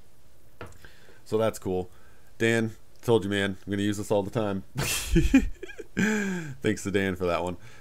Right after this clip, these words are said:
So this thing has a lot of, <laughs> a lot of functions. Um, I'm hoping this thing starts on mode one, like it says that it does. Uh, if not, it does have to where you can change all the different modes. Uh, I probably won't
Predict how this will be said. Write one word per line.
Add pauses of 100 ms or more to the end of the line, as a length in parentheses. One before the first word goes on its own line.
So
this
thing
has
a
lot
of,
<laughs>
a
lot
of
functions. (440)
Um,
I'm
hoping
this
thing
starts
on
mode
one, (100)
like
it
says
that
it
does. (520)
Uh,
if
not,
it
does
have
to
where
you
can
change
all
the
different
modes. (1300)
Uh,
I
probably
won't